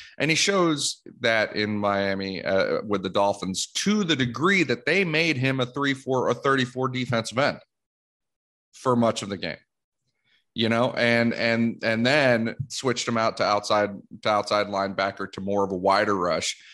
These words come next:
where he made the play that you're talking about with, um, with, with Kyle Trask. And so to be able to, um, to do a, a nice passable job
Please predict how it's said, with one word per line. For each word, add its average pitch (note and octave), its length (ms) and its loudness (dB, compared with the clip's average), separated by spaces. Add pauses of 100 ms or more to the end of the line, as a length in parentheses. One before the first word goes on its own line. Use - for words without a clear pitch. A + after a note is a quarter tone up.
(120)
where G#2 180 2
he G#2 120 0
made G2 260 0
the - 40 -14
play G2 220 0
that F2+ 120 -2
you're F#2 120 -4
talking F#2+ 360 0
about E2+ 280 -8
with, F2+ 240 -4
um, F2+ 480 0
with, F2+ 460 -4
with F2+ 160 -8
Kyle F2 260 -2
Trask. D2+ 440 -6 (440)
And B2 160 0
so B2 360 2 (100)
to - 100 -2
be B2 220 2
able C#3+ 200 2
to, B2 520 0
um, G#2 460 2
to - 100 -8 (100)
do C3 580 2
a, F2+ 280 -2
a F#2+ 160 2
nice G#2+ 800 0 (280)
passable A#2+ 600 -2
job G2+ 540 0